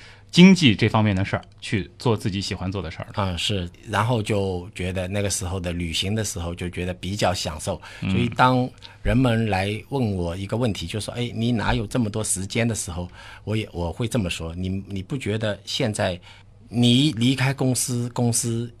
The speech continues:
Speaker 2: 依然可以自由的存在吗？
Speaker 1: 哇。
Speaker 2: 因为现在有网络啊，而且有些东西你可以根据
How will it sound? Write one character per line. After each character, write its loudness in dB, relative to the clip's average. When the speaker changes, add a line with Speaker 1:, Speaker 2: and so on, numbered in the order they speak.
Speaker 2:
依 2
然 2
可 -4
以 -4
自 2
由 0
的 -6
存 -2
在 6
吗？ -6
Speaker 1:
哇。 -6
Speaker 2:
因 2
为 6
现 4
在 2
有 4
网 2
络 0
啊， -12
而 2
且 0
有 2
些 2
东 4
西 0
你 0
可 -2
以 2
根 0
据 -4